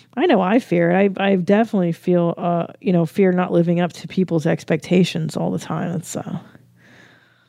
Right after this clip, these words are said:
that's a hard fucking thing to do, to ignore that stuff, right? But he's right. So that also got me on the track of thinking about this other thing I read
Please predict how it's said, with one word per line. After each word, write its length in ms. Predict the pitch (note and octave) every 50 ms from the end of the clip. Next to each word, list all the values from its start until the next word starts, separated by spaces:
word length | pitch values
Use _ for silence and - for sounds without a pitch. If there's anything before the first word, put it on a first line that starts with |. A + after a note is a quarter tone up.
| _ _ _ _ _ _ -
that's 140 | G#3+ -
a 60 | - C#3+
hard 340 | - - E3+ E3+ F3+ F3
fucking 360 | - - F3+ E3+ D3 E3 D#3 D3
thing 200 | E3 E3 D#3+ C#3+
to 80 | A#2+
do, 280 | - D3+ E3 E3+ D#3 C3+
to 180 | - - D3+
ignore 380 | - - - C#3 D3 D#3+ E3 D#3
that 200 | C#3 - - -
stuff, 460 | - - - - - - C#3 - -
right? 260 | - - - - - -
But 120 | - G#3
he's 200 | A3+ A#3 G#3+ G3+
right. 220 | G#3+ G#3 F#3+ F3 - - - - - - -
So 120 | - - C#4+
that 140 | C#4 C4+ C#4+
also 320 | C#4+ D4 D4 - D#4 C#4+
got 240 | - C4 C4 - A3+
me 120 | A#3 B3
on 180 | A#3+ A#3 A#3 A3+
the 60 | A3
track 380 | G#3 - - A#3 A#3 A#3 A3+ -
of 120 | F#3+ F3
thinking 440 | - - A3+ A3 A3 G#3 G#3 F#3+ F#3+
about 460 | F3+ E3+ F#3 F3+ F3+ F3+ F3+ - -
this 280 | - - G3 G3 - -
other 280 | - F#3+ G3+ G#3+ G#3+ F#3+
thing 240 | - - F#3 F3+
I 100 | E3+ E3
read 440 | E3 D#3 D#3+ D#3+ D#3+ E3 E3 E3 C#3+